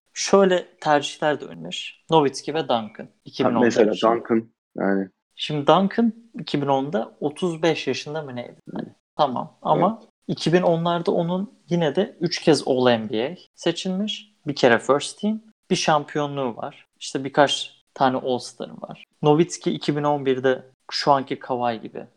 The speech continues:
Speaker 1: bir takım taşıdı. Onun da üç All N B A'yi var ama second ve third team olarak. Yani onlar belki onlara bir bakılabilir miydi diyenler oldu.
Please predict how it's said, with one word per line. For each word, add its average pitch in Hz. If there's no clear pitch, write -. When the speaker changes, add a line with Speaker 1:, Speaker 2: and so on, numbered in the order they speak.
Speaker 1:
bir -
takım 139
taşıdı. 143
Onun 139
da -
üç -
All 127
N 123
B 123
A'yi 120
var 117
ama 113
second 113
ve 107
third 113
team -
olarak. -
Yani 135
onlar 151
belki 120
onlara 123
bir 117
bakılabilir 113
miydi 113
diyenler -
oldu. -